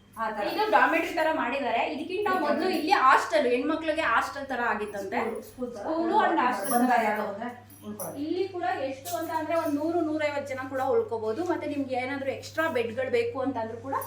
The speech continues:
Speaker 2: ಸಿಗುತ್ತೆ.
Speaker 1: ಹ್ಮ್.
Speaker 2: ನೋಡಿ, ಎಕ್ಸ್ಟ್ರಾ
Speaker 1: ಇದು
Speaker 2: ಬೆಡ್‌ಗಳಿದೆ.
Speaker 1: ಎಷ್ಟು ಬೆಡ್ ಕೊಡ್ತಾರೆ, ಕೆಳಗಡೆ ಮಲ್ಕೋಬಹುದು.
Speaker 2: ಕೆಳಗಡೆ
Speaker 1: ಮತ್ತೆ
Speaker 2: ಮಲ್ಕೋಬಹುದು.
Speaker 1: ಅಡಿಗೆ ಮಾಡ್ಕೊಂತಾರೆ. ಈ ಉತ್ತರಕನ್ನಡದವ್ರು ಬಂದ್ರೆ ಅವ್ರು ಅಡಿಗೆ
Speaker 2: ಹಾ.
Speaker 1: ಮಾಡ್ಕೊಂತಾರೆ. ಒಂದು ಹದಿನೈದು ಜನ ಅಂತ,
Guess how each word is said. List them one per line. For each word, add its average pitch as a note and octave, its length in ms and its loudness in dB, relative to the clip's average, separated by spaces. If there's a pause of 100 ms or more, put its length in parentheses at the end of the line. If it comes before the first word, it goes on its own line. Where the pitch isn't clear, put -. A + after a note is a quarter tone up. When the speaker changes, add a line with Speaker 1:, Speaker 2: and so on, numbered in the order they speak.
Speaker 2:
ಸಿಗುತ್ತೆ. - 320 -6
Speaker 1:
ಹ್ಮ್. F#3 600 -8
Speaker 2:
ನೋಡಿ, A3+ 200 -8
ಎಕ್ಸ್ಟ್ರಾ A#3 280 -10
Speaker 1:
ಇದು A3 120 -4
Speaker 2:
ಬೆಡ್‌ಗಳಿದೆ. G#3 400 0
Speaker 1:
ಎಷ್ಟು F#3+ 760 -10
ಬೆಡ್ F#3+ 140 -8
ಕೊಡ್ತಾರೆ, G3 340 -8
ಕೆಳಗಡೆ G3+ 420 -4
ಮಲ್ಕೋಬಹುದು. F#3 360 -2
Speaker 2:
ಕೆಳಗಡೆ - 520 -8
Speaker 1:
ಮತ್ತೆ C4 260 0
Speaker 2:
ಮಲ್ಕೋಬಹುದು. C#4+ 240 -2
Speaker 1:
ಅಡಿಗೆ C4 300 6
ಮಾಡ್ಕೊಂತಾರೆ. A#3 520 0
ಈ B3+ 140 -6
ಉತ್ತರಕನ್ನಡದವ್ರು C4+ 560 2
ಬಂದ್ರೆ B3+ 260 6
ಅವ್ರು B3+ 160 10
ಅಡಿಗೆ A#3+ 160 6
Speaker 2:
ಹಾ. C#4 60 8
Speaker 1:
ಮಾಡ್ಕೊಂತಾರೆ. A#3+ 340 4
ಒಂದು B3 180 6
ಹದಿನೈದು A#3+ 280 4
ಜನ C4+ 120 4
ಅಂತ, C4 120 4